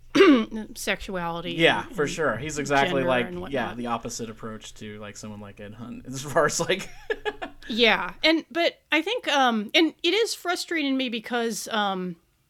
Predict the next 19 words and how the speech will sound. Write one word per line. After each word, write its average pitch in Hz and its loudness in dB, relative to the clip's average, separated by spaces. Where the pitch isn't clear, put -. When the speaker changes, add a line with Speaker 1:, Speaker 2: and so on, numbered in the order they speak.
Speaker 1:
you 233 -2
know, 233 2
you 233 0
are 247 2
correct 220 -4
that 196 -2
it 196 -6
was 196 -6
hard 233 -2
to 208 -8
get 202 -2
these 185 -6
ideas 175 -6
out 202 -2
there 180 -10
just 175 -16
because 175 -12
of 180 -18
the, 170 -12